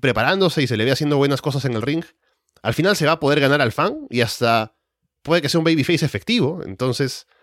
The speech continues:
eh, Miz también hizo un buen trabajo para ponerlo over en ese sentido, ya que él, como es el heel de años, ¿no? El que sabe cómo hacer que la gente lo odie,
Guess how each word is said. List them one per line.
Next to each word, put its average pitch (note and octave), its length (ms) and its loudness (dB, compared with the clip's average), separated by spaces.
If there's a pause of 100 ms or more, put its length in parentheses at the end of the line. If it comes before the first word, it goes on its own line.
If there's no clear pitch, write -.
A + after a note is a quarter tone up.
(520)
eh, A#2 180 -2
Miz E3+ 220 0
también E3 240 2
hizo E3 140 0
un D#3 80 0
buen F3+ 160 0
trabajo F3 580 -2 (260)
para A2 260 0
ponerlo C#3 440 2
over D#3 220 2
en C3 100 0
ese C#3+ 140 0
sentido, C#3+ 420 -2 (400)
ya A#2 160 2
que A#2+ 240 0
él, C3+ 220 2
como A2+ 200 2
es A#2 140 0
el G2+ 160 -2
heel C#3 540 -2 (840)
de A#2+ 220 0
años, D3 540 2
¿no? C3+ 160 0
El C3 60 0
que A2 80 -2
sabe C3 240 2
cómo C3 240 0
hacer C3 380 -2 (460)
que B2+ 100 0
la C#3+ 80 2
gente C#3 260 2
lo B2 160 2
odie, C3+ 320 -2